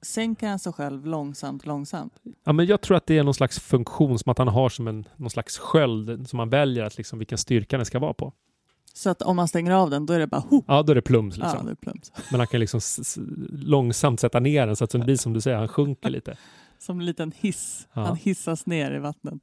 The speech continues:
Speaker 2: För man vill ju inte glömma, som sagt, när man hoppar från tian, typ.
Speaker 1: Nej, <laughs> precis.
Speaker 2: Då blir
Speaker 1: Ja, det är det. Om han skulle hoppa från tian,
Speaker 2: Ja.
Speaker 1: kan han göra det väldigt långsamt?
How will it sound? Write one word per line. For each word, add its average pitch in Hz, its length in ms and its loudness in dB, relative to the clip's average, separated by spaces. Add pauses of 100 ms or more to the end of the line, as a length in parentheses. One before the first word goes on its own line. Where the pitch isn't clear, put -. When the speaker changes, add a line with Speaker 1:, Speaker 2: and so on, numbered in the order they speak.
Speaker 2:
För - 160 -8
man 135 140 4
vill 143 100 4
ju 151 40 2
inte 139 140 0
glömma, 135 340 4
som 127 140 2
sagt, - 180 0
när 120 80 2
man 113 80 2
hoppar 113 200 2
från 113 140 2
tian, 123 460 2
typ. 113 160 -2 (540)
Speaker 1:
Nej, 190 260 4
<laughs> - 40 0
precis. - 500 -2 (360)
Speaker 2:
Då 135 60 -6
blir 120 180 0
Speaker 1:
Ja, 214 100 4
det 220 100 2
är 240 40 2
det. 262 220 2
Om 175 180 0
han 240 200 2
skulle 240 220 4
hoppa 196 280 2
från 151 200 -4
tian, 143 420 -4
Speaker 2:
Ja. 104 100 2
Speaker 1:
kan 175 160 2
han 170 140 -2
göra 165 340 -2
det 220 140 -2
väldigt 160 340 -6
långsamt? 175 720 -6